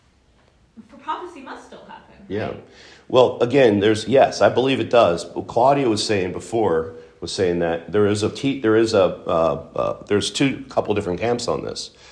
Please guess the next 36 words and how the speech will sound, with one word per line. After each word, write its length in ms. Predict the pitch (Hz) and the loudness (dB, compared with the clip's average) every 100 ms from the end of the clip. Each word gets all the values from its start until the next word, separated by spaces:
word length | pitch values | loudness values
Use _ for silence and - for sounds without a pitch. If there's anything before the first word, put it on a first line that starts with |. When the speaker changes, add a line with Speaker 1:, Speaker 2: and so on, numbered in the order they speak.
| _ | _
Speaker 2:
There 160 | 87 92 | 2 6
are, 320 | 110 117 - | 6 4 0
as, 200 | 98 92 | -2 0
there 160 | 90 107 | 4 4
is 140 | 117 | 4
a 60 | 131 | 0
camp, 480 | - 113 95 - - - - | 0 0 0 -2 -12 -10 -4
which 200 | 104 104 | -2 -2
is 120 | 101 | -2
very 280 | 107 127 151 | 4 4 6
much, 380 | 110 95 - - - | 4 2 -2 -14 -2
um, 320 | 92 87 80 - | 0 0 -2 -2
uh, 120 | 82 - - - 95 | -4 -4 -16 -6 -2
evident 360 | 95 95 90 | 0 -2 -4
in 140 | 87 87 | -6 -8
the 60 | |
Reformed 460 | 82 - 107 110 - | -8 -4 -2 -2 -2
churches, 500 | 92 104 87 87 - _ _ _ | -4 -6 -8 -14 -16 _ _ _
especially 380 | - 98 95 98 | -4 -4 -4 -6
the 80 | 87 | -6
P-, 140 | 101 - - | -12 -12 -6
Presbyterian 580 | 104 - - 123 123 113 | -6 -6 -6 -2 -2 -2
churches, 500 | 98 82 87 85 - - - - | -2 -2 -4 -8 -10 -20 -20 0
that 220 | 104 98 | 2 2
the 60 | 101 | 0
gifts, 580 | 95 123 131 - - - | 2 4 4 0 -2 -4
the, 460 | - 98 95 104 - 92 | 2 4 6 2 2 -2
the 100 | 101 | -2
extraordinary 840 | - - - 131 170 165 147 117 | 0 -2 4 6 8 8 6 6
gifts 320 | 107 107 101 107 | 4 2 0 -2
of 60 | 95 | -4
the 40 | |
Spirit 520 | - - 120 95 80 - | -6 -2 0 2 0 -6
have 100 | 85 | -8
ceased. 640 | - - 120 90 - - _ _ _ - - _ - | -8 -4 -2 -2 -4 -6 _ _ _ -20 -20 _ 2
And 560 | 95 98 95 90 - | 4 6 4 2 -8